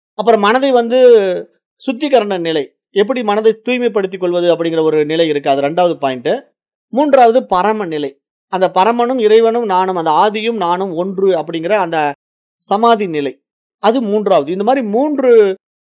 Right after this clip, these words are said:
பிரிவா நம்ம வந்து மனசை பிரிச்சு பார்த்து, அதை பத்து நிலைகள்ல நம்ம பயணம் பண்ணி பார்க்கிறோம். இப்ப நான் இன்னைக்கு சொல்லியிருக்கிற இந்த விஷயங்களை நீங்க ஆழ்ந்து கவனிச்சு பார்த்து,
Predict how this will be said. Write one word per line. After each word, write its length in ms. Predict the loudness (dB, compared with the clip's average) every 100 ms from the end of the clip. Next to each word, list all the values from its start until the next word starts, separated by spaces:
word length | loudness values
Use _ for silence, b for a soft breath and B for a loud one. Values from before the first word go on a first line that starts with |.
| _ _ -4
பிரிவா 300 | -2 4 4
நம்ம 200 | 4 0
வந்து 200 | 0 -2
மனசை 340 | -2 -2 -2 -4
பிரிச்சு 360 | -4 -8 -6 -6
பார்த்து, 280 | 0 0 2 0
அதை 160 | 0 0
பத்து 340 | -2 -2 -6
நிலைகள்ல 440 | -2 0 2 0
நம்ம 180 | 0 0
பயணம் 320 | -2 -2 -4 -4
பண்ணி 180 | -8
பார்க்கிறோம். 440 | -4 -4 -4 -6 -10 _ _ _ _ _ _ _ _ _ _ -10
இப்ப 180 | 2 4
நான் 140 | 4
இன்னைக்கு 260 | 4 0 2
சொல்லியிருக்கிற 320 | 2 2 2
இந்த 120 | 2
விஷயங்களை 480 | 2 2 2 2 2
நீங்க 220 | 2 2 4
ஆழ்ந்து 300 | 4 2 2
கவனிச்சு 380 | 0 -2 -6
பார்த்து, 340 | 0 0 2